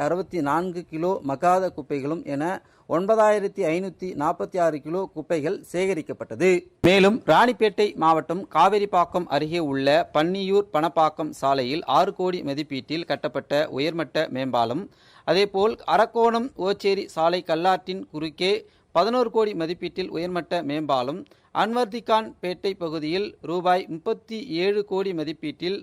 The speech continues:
ரயில்வே உயர்மட்ட மேம்பாலம் என மொத்தமாக ஐம்பத்தி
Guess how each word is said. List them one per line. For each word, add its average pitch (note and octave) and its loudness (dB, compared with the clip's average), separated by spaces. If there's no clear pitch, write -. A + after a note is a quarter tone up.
ரயில்வே F#3+ 0
உயர்மட்ட F3 -4
மேம்பாலம் D3+ -2
என D#3 -6
மொத்தமாக D3+ -4
ஐம்பத்தி B3+ -2